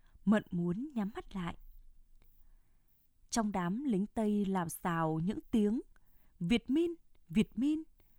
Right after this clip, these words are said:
Mận lầm lì đi thẳng về phía cổng chùa. Bọn lính rậm dịch rẽ sang hai bên. Một thằng sấn đến xì xồ như sắp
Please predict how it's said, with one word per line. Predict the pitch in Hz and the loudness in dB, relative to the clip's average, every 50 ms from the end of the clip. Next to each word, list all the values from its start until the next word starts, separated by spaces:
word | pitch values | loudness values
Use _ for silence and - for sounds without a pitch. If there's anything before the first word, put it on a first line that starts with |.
| - - - _ _ - | -20 -20 -20 _ _ 2
Mận | 196 208 - | 2 2 4
lầm | - 208 208 196 190 | 2 0 2 2 2
lì | 190 196 202 190 190 196 - | 2 2 2 2 2 0 0
đi | - 320 339 | -2 -2 -2
thẳng | - - 233 202 170 151 147 156 | -2 -4 -4 -2 -2 -2 -4 -2
về | 170 185 175 | 0 0 0
phía | 165 - 185 214 | 0 0 -2 -2
cổng | 233 - - 214 165 | -2 -4 -4 -4 -4
chùa. | - - - 190 175 165 151 139 - _ _ _ _ _ _ _ _ - _ _ _ _ _ - - | -4 -2 -2 0 0 0 -2 -4 -8 _ _ _ _ _ _ _ _ -20 _ _ _ _ _ -6 -4
Bọn | 208 - - | -4 -2 -2
lính | 202 185 180 175 190 254 370 - - - | -2 -2 -2 -2 -2 -4 -6 -8 -6 -6
rậm | 220 - - | -6 -6 -6
dịch | - - 202 175 - - | -8 -4 -4 -4 -4 -6
rẽ | - - - 185 - - | -16 -10 -6 -6 -6 -4
sang | - - - 214 196 | -6 -6 -6 -6 -6
hai | - 202 196 | -6 -8 -8
bên. | 185 - 202 196 190 185 - - - - _ _ _ _ - - _ _ _ - 220 | -4 -2 -2 -2 -2 -2 -4 -8 -20 -20 _ _ _ _ -20 -20 _ _ _ 2 4
Một | 233 208 - - | 4 4 4 0
thằng | 220 220 214 202 196 196 196 196 | -4 -2 -2 0 0 0 0 0
sấn | 190 - - 208 214 233 240 | 0 0 0 0 2 2 2
đến | 233 208 226 330 - - - | 0 0 0 -2 -4 -2 0
xì | 233 196 | 0 0
xồ | 170 - - 196 185 180 170 156 - - - - - - - - - | 0 0 0 2 4 4 2 2 -2 -6 -20 -20 -20 -20 -16 -4 2
như | 196 208 202 | 4 4 4
sắp | 196 - - 392 | 4 2 -2 -8